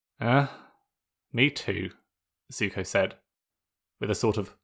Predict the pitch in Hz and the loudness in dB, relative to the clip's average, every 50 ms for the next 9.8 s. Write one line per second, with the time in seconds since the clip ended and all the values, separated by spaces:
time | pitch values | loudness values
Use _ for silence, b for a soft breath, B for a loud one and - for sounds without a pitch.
0 | _ _ _ - - - - - 98 - - - 107 101 98 - - 104 - 107 | _ _ _ -2 -2 0 -2 -4 -6 0 6 6 6 6 6 2 -4 -4 -2 0
1 | 101 98 98 98 101 98 95 107 - - 113 101 - 113 101 104 98 98 101 98 | 2 2 2 2 0 -2 -4 -8 -4 -2 -2 -2 -2 0 2 2 2 2 0 -2
2 | 113 107 101 98 101 98 - - 113 - - 110 113 - - _ _ _ _ _ | -2 -2 -2 -2 -4 -4 -6 -6 -6 -4 -4 -6 -6 -6 -10 _ _ _ _ _
3 | _ _ _ _ _ _ _ _ _ _ _ _ _ - 120 110 - 160 - - | _ _ _ _ _ _ _ _ _ _ _ _ _ -4 -2 4 4 4 6 6
4 | 107 - - 107 107 107 104 101 104 104 104 104 - 107 - - - - 120 120 | 2 2 4 4 4 4 4 0 0 0 -2 -2 -4 -8 -10 -4 -2 0 0 0
5 | 110 104 - - - 113 107 117 113 - - 123 113 107 - 113 113 117 120 - | 0 -2 -4 -8 -12 0 2 2 2 2 0 -4 -4 -2 0 2 4 4 2 2
6 | - 113 - - 107 113 - - - - _ _ _ _ _ _ _ _ _ _ | -4 -6 -4 -4 -4 -4 -6 -12 -18 -20 _ _ _ _ _ _ _ _ _ _
7 | _ _ _ _ _ _ _ _ _ _ _ _ _ _ _ _ _ _ _ _ | _ _ _ _ _ _ _ _ _ _ _ _ _ _ _ _ _ _ _ _
8 | _ _ _ _ _ _ _ _ _ _ _ _ 135 131 127 - - 120 - - | _ _ _ _ _ _ _ _ _ _ _ _ 2 2 2 4 2 2 2 2
9 | - - 117 110 107 110 104 110 117 117 123 120 - - - - | -2 -2 0 0 2 0 0 2 4 4 4 2 0 -6 -14 -16